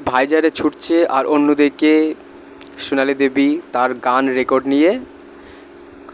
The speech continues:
সুন্দরভাবে মেতে আছে। সে কিছুই জানে না এইসব। এইদিকে সোনালীর চোখ অপারেশন হয়ে যায়, আবার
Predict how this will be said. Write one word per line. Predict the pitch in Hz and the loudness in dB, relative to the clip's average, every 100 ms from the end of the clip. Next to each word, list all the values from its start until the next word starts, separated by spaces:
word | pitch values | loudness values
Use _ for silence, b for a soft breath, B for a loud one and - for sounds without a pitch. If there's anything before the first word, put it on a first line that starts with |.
| - - - | -20 -20 -18
সুন্দরভাবে | - 151 156 151 147 160 | -6 -2 0 0 2 0
মেতে | 170 143 147 123 | 0 0 0 -2
আছে। | 110 - 113 - - - - - | -2 -10 -18 -20 -20 -20 -20 -20
সে | - 170 170 | -4 -2 0
কিছুই | 170 - 196 | -2 -4 -2
জানে | 160 139 127 | 0 0 0
না | 127 | -2
এইসব। | 113 - 110 - - - - - - - - - B B B - | -2 -4 -10 -10 -18 -20 -20 -20 -20 -20 -20 -20 B B B -2
এইদিকে | 156 160 170 170 | 0 2 2 0
সোনালীর | - 151 147 147 135 135 - - - | 0 0 2 2 0 -6 -20 -20 -4
চোখ | 151 - | -2 0
অপারেশন | 143 151 - 143 | 0 0 -2 -2
হয়ে | 135 143 | 0 0
যায়, | 139 139 139 147 - - - - - | 0 0 0 -2 -8 -20 -20 -12 -2
আবার | 123 123 123 120 123 | 0 2 2 2 0